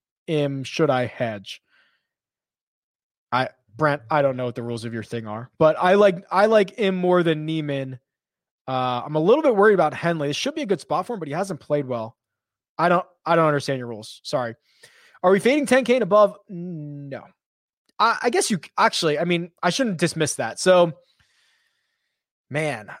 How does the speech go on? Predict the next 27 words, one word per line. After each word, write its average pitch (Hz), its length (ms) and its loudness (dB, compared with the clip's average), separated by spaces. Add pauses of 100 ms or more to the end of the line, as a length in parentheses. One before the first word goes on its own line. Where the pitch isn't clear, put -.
uh, 143 300 0
so - 160 -2
now 196 220 4
there 247 200 2
are, 185 480 8
so 196 220 2
we 196 160 0
would 226 160 -4
fade, 196 340 2
I'm 180 180 -6
cool 285 200 -4
with 311 140 -6
fading 254 300 -4
Westwood, 180 560 0
Scott, 196 480 2
whatever. 151 640 0 (180)
Um, 143 520 -2 (1000)
so - 120 -6
you'd 190 140 0
have 254 120 2
to 226 80 -14
give 208 160 0
up 185 140 2
Sung 220 320 -4
Jae 220 260 2
and 160 160 -6
Niemann. 143 400 -10